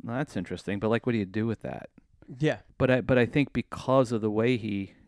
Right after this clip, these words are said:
Speaker 1: he, first of all, enters Jerusalem, but, but as importantly, as the week goes on,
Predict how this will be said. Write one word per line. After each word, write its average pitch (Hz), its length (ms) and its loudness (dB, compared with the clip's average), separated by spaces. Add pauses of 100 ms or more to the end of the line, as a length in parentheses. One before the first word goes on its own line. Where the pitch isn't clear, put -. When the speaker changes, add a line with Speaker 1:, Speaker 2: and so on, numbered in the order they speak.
(140)
Speaker 1:
he, - 760 -10 (180)
first 120 200 2
of 110 40 0
all, 92 80 0
enters 123 380 2
Jerusalem, 101 520 -2 (320)
but, 156 200 6 (280)
but 127 160 2
as 123 220 2
importantly, 104 500 -2
as 98 140 -4
the 98 100 -6
week 107 220 -2
goes 95 220 -4
on, 104 320 -2